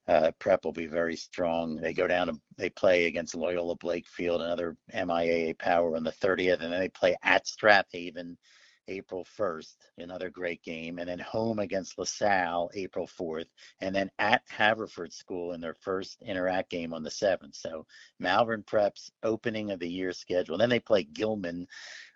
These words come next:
uh, which didn't have a great year in the M I A A, but is supposed to be much improved. Uh, what an opening. I mean, at Calvert Hall's, I think I have them ranked fifth in my national rankings. Uh, Garnet Valley, Saint Joe Prep, Loyola, which could be a top twenty team easily,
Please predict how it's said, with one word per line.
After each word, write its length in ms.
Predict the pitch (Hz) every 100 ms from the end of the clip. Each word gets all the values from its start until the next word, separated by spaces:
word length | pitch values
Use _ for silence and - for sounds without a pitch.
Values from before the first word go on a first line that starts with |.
| -
uh, 320 | 85 82 82
which 260 | 82 85 -
didn't 200 | 107 104
have 120 | 92
a 60 |
great 260 | 87 92 90
year 160 | 82 90
in 100 | 82
the 120 | 85
M 140 | 85
I 100 | 82
A 360 | 82 82 85 85
A, 40 | 82
but 120 | 82
is 80 | -
supposed 320 | - 87 -
to 60 |
be 160 | 80 82
much 280 | 80 82 -
improved. 580 | 78 - 85 82 82 - - - - - - _ _ -
Uh, 140 | 82
what 200 | 85 113
an 120 | 101
opening. 480 | 87 92 95 76 69 - 92
I 80 |
mean, 160 | 87 82
at 140 | 78
Calvert 340 | - 104 98 87
Hall's, 480 | 90 90 80 - -
I 60 | 82
think 180 | 87
I 120 | 87 85
have 100 | 85
them 160 | 82
ranked 200 | 80 80
fifth 280 | - 95 -
in 80 | 85
my 140 | 82
national 480 | 80 85 82 87 85
rankings. 680 | 82 80 82 87 85 80 - - - - _ 80
Uh, 140 | 80 -
Garnet 340 | 90 92 73
Valley, 380 | 90 87 85 82
Saint 320 | - 95 92
Joe 180 | 95 85
Prep, 340 | - 90 85
Loyola, 520 | 80 82 90 90 87
which 240 | 76 85 -
could 160 | 82
be 100 | 85
a 60 | 82
top 280 | - 87 -
twenty 240 | - 82
team 260 | 78 90 85
easily, 680 | 95 107 98 82 78 80